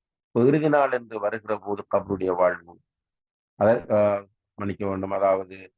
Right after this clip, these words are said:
அ, கபரில் இருந்து எழுப்பப்படுவது, மஹ்ஷரிலே, அ, நிற்பது, அங்குள்ள ஒவ்வொரு அம்சங்கள், அதுபோல, அ, அல்லாஹுடைய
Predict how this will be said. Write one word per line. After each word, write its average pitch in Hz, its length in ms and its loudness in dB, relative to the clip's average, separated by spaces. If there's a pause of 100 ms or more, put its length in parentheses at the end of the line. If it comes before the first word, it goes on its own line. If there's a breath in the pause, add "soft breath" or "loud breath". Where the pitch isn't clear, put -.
(260)
அ, 104 40 -4 (160)
கபரில் 123 320 0
இருந்து 107 220 -10
எழுப்பப்படுவது, 92 800 -8 (760)
மஹ்ஷரிலே, 113 640 0 (400)
அ, 101 100 0 (220)
நிற்பது, 92 640 -6 (440)
அங்குள்ள 120 540 2
ஒவ்வொரு 107 320 0 (200)
அம்சங்கள், 95 640 -6 (440)
அதுபோல, 110 480 4 (640)
அ, 107 100 2 (3000)
அல்லாஹுடைய 113 580 4